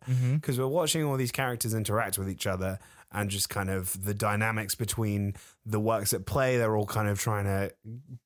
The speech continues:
Speaker 2: play at peace and play up to, um, God, I can't remember what the king's nickname was,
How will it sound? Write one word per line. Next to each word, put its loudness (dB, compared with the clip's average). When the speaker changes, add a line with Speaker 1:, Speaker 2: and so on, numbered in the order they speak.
Speaker 2:
play 0
at -6
peace 0
and -2
play 0
up -2
to, 0
um, 0
God, -6
I -10
can't -6
remember -2
what -4
the -4
king's -2
nickname -6
was, -8